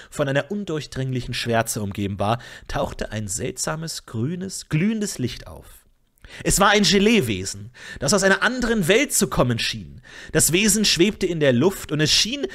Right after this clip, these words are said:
als ob es kommunizieren wollte, aber niemand konnte seine Sprache verstehen. Als die Arbeiter am nächsten Tag an die Arbeit gingen, sahen sie, dass die Mülldeponie vollständig leer war. Der Müll war verschwunden und an seiner Stelle befand sich eine glitzernde, geleeartige Substanz.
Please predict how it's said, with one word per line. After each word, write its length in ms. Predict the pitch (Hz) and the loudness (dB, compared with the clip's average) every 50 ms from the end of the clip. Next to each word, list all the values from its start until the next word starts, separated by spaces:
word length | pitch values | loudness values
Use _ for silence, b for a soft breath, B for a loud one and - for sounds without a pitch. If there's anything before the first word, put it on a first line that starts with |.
| B B B | B B B
als 160 | - 156 - | -2 0 0
ob 100 | 185 - | 2 2
es 160 | 226 - - | 2 2 2
kommunizieren 680 | - 220 202 208 202 - - - 247 269 269 175 131 110 | 2 2 2 2 0 0 0 0 2 2 2 2 2 2
wollte, 260 | 120 123 123 - - | 2 2 2 2 2
aber 120 | 131 135 | 2 2
niemand 400 | 127 135 143 147 151 151 156 - | 2 2 -2 -2 -4 -4 -6 -8
konnte 240 | - - 107 107 120 | -10 -12 -10 -10 -10
seine 220 | 113 113 113 135 139 | -10 -10 -10 -12 -12
Sprache 420 | - - - 95 90 - - 90 | -12 -10 -8 -8 -8 -10 -12 -16
verstehen. 440 | - - - - - - - - - _ _ _ _ _ _ _ B B B B B B | -18 -16 -18 -18 -18 -18 -20 -20 -20 _ _ _ _ _ _ _ B B B B B B
Als 160 | - - - | -10 -6 -6
die 120 | - - - | -4 -4 -4
Arbeiter 340 | 92 98 123 - - 104 | -2 -4 -2 -2 -2 -4
am 60 | 95 95 | -6 -6
nächsten 420 | 85 92 113 - - - - 120 | -8 -8 -6 -8 -8 -8 -8 -10
Tag 320 | - - 92 101 - - | -10 -10 -10 -10 -10 -8
an 40 | 117 | -8
die 140 | 107 - - | -8 -8 -8
Arbeit 320 | - - 90 117 120 123 | -8 -8 -6 -6 -6 -6
gingen, 200 | - 143 156 170 | -8 -8 -8 -6
sahen 340 | 139 - 113 - 98 113 127 | -4 -4 -4 -4 -4 -4 -4
sie, 160 | 123 139 165 B B B B B | -6 -8 -10 B B B B B
dass 120 | - - | -8 -8
die 140 | - - 95 | -6 -6 -6
Mülldeponie 560 | 92 101 110 123 165 - - 160 151 156 156 | -4 -2 -2 -2 0 0 -2 -2 -2 -4 -8
vollständig 800 | - - - - 196 226 233 - - - 139 127 139 170 - - - | -10 -8 0 2 4 4 4 2 -4 -4 -6 -6 -6 -8 -10 -6 -2
leer 240 | 120 107 92 90 | -2 -2 -2 -4
war. 220 | - - - 110 - B B B B B B B - | -8 -14 -16 -18 -20 B B B B B B B -6
Der 100 | 123 131 | -2 2
Müll 180 | 131 170 202 | 4 4 4
war 140 | 185 175 147 | 6 4 2
verschwunden 800 | - - 123 - - - 123 143 160 190 190 - 202 208 220 B B B B B | 2 0 -6 -4 -4 0 0 0 0 0 -4 -10 -12 -12 -12 B B B B B
und 120 | 156 165 | -2 0
an 100 | 160 143 | 0 2
seiner 180 | 131 156 147 147 | 2 2 2 2
Stelle 320 | - - - 156 190 214 | 0 0 0 2 2 2
befand 360 | 175 156 127 - 156 170 - | 0 0 -2 -2 -4 -4 -4
sich 160 | - 175 - 127 | -6 -8 -6 -6
eine 120 | 117 104 | -6 -6
glitzernde, 720 | - - 156 220 226 - - 220 202 190 175 170 170 165 | -2 0 0 0 2 2 2 2 2 2 0 -2 -2 -2
geleeartige 880 | 156 - 131 127 123 127 135 156 175 - 107 113 113 120 - 135 127 135 | -2 0 0 0 2 2 0 -2 -2 -4 -4 -4 -4 -4 -6 -10 -10 -8
Substanz. 680 | 123 147 143 - - 147 113 87 71 - - - - | -8 -8 -8 -8 -6 -4 -6 -6 -6 -10 -12 -12 -12